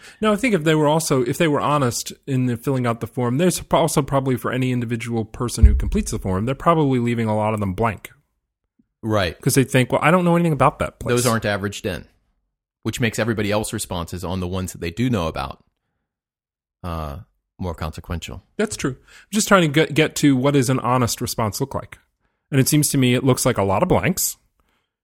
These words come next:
Speaker 1: and it looks like a lot of threes, and a much smaller number of fours, and almost no
Speaker 2: Yeah.
Speaker 1: fives.
Speaker 2: This is something we
Speaker 1: Or
Speaker 2: don't have
Speaker 1: two, or twos or ones.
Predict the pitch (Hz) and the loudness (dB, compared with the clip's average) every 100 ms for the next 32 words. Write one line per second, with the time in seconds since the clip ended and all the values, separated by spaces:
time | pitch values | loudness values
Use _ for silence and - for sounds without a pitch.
0 | _ _ - 123 123 127 - 123 104 101 | _ _ 0 2 4 4 4 2 2 2
1 | 147 - 98 92 - - _ _ _ _ | 0 0 0 0 -4 -8 _ _ _ _
2 | _ _ 127 110 98 92 123 - 123 120 | _ _ -2 0 2 0 -2 -2 0 2
3 | 120 107 113 117 - 82 90 131 - _ | 2 2 0 -2 -2 -4 -4 -6 -12 _
4 | _ _ - 110 95 95 - _ 120 110 | _ _ -4 -2 -2 -6 -16 _ -2 0
5 | 107 113 110 113 120 90 92 180 285 262 | 0 0 0 4 4 2 0 -4 -2 -2
6 | 240 170 226 285 - 254 - 233 233 214 | 0 6 8 8 8 6 6 4 4 2
7 | 185 185 190 131 - | 4 4 2 -2 -14